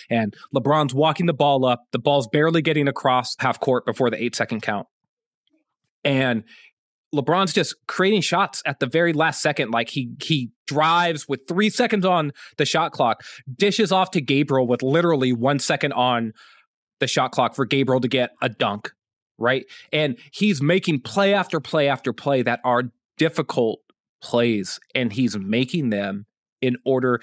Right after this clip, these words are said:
to keep the Lakers at arm's length from the Cavs in order to, to, well, to win this game. So for all of the stuff that LeBron does that is easy or he's making look easy because the game is simplified for him in ways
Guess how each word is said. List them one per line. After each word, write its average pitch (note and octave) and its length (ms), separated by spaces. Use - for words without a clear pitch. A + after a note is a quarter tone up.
to C#3 80
keep - 340
the D#3+ 100
Lakers C3+ 580
at E3+ 280
arm's D#3 380
length B2 400
from A#2+ 580
the B2+ 80
Cavs A2 640
in A#2+ 260
order A#2 240
to, A#2 280
to, - 200
well, B2+ 120
to B2+ 120
win A#2 200
this A2+ 140
game. G#2 220
So A#2+ 160
for D3+ 180
all G#3+ 300
of F#3 80
the D#3+ 100
stuff D3 320
that C#3+ 140
LeBron B2+ 420
does A#2+ 440
that B2 300
is G#3+ 360
easy C3 360
or B2+ 240
he's C#3 280
making C#3 400
look D3 320
easy G#2+ 480
because C3 380
the C#3+ 100
game C#3 320
is A#2+ 120
simplified B2+ 640
for A2 140
him A2 300
in A#2 240
ways A2+ 560